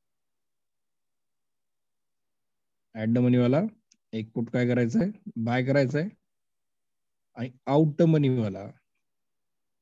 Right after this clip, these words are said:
एक put काय करायचंय? Short करायचंय.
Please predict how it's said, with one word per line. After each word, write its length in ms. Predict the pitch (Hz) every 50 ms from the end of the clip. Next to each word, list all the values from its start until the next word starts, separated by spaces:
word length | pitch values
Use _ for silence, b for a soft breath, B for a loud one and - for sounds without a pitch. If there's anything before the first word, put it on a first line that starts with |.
| _ _ _ _ _ _ _ _ _ _ _ _ _ _ _ _ _ -
एक 240 | - 151 147 151 - -
put 200 | 147 135 127 -
काय 200 | - 117 113 110
करायचंय? 460 | 113 104 104 98 98 110 117 120 170 - _ _ _ _ _ _ _ _ _ _ _ _ _ _ _ _ _ _ _ _ _ _ _ _ _ _ _ _ _ _ _ _ _ _ _ _ _ _ _ _ _ _ _ _ _ _ _ _ _ _ _ _ _ _ _ _ _ _ _ _ _ _ _ _ _ _ _ _ _ _ _ _ _ _ _ _ _ _ _ _ _ _ _ _ _ _ _
Short 400 | - - - - 135 113 101 -
करायचंय. 480 | - - 55 - - _ - - _